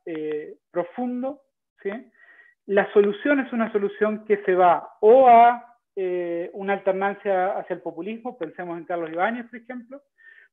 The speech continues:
o, eh, en una solución violenta que puede ser o guerra civil o golpe de Estado. Eh, obviamente el contexto internacional es diferente, las Fuerzas Armadas tienen otros incentivos, hay una estructura social diferente,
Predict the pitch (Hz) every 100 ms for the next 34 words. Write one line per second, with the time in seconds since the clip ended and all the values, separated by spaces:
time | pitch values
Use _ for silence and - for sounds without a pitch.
0 | _ 247 254 285 285 _ _ - 208 196
1 | 202 220 214 214 220 202 208 208 202 202
2 | 208 202 214 220 220 190 180 190 185 175
3 | 170 190 185 - 180 202 233 277 - 202
4 | 185 190 196 180 180 165 156 _ - _
5 | _ _ _ _ _ _ _ _ _ _
6 | - 185 185 180 180 196 - _ _ _
7 | _ _ _ _ 240 262 262 254 254 240
8 | 240 202 196 202 202 202 190 185 185 185
9 | 185 180 190 233 240 240 240 240 185 175
10 | - 220 220 214 185 185 196 190 - 180
11 | 170 180 175 170 170 - 165 220 233 240
12 | 247 - _ _ _ _ _ _ _ 208
13 | 214 220 214 214 202 - 214 208 185 -
14 | 196 196 185 165 160 190 208 214 233 233